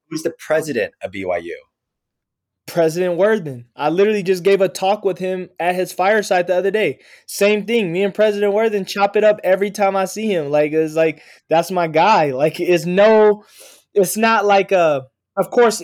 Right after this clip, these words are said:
Speaker 2: I, I have the utmost respect for him. I show him reverence whenever he's around, just respect on a, on a
Speaker 1: Yes.
Speaker 2: ultimate level.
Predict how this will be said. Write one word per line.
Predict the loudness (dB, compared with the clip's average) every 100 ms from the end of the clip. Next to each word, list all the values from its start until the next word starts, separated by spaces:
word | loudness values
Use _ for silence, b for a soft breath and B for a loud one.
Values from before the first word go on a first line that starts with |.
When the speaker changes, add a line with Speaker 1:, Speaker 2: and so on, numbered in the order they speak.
| -6 -2
Speaker 2:
I, | 0 0
I | -2 0
have | 0 2
the | 0 2
utmost | 2 2 0 0
respect | -4 -4 -2 -2 -2
for | -4
him. | -2 -4 -4
I | -6
show | -2 -2
him | 0
reverence | 0 0 0 -4 -4
whenever | -4 -4 -4
he's | -4 -4
around, | -2 -2 -4
just | -8 -12 -8
respect | -8 -8 -2 0 0 -6 b b b b
on | -2 -2
a, | -2
on | -2 -2
a | -4
Speaker 1:
Yes. | -2 2
Speaker 2:
ultimate | 2 0 -4 -4
level. | 0 0 0 -6